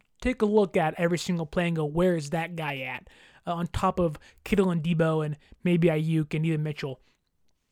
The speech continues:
on Sunday. Uh, but let's move to the running back room here because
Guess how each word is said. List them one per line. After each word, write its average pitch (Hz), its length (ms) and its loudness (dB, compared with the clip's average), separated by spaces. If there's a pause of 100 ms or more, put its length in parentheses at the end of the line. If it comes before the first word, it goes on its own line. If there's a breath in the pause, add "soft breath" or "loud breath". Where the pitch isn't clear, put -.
(240)
on 175 140 -2
Sunday. 196 400 2 (360 loud breath)
Uh, - 200 -10
but 220 300 2 (500)
let's 269 340 -4
move 262 300 4
to 202 100 -2
the 185 100 6
running 180 380 6
back 151 300 -4
room 151 180 -6
here 151 160 -4
because 170 460 -2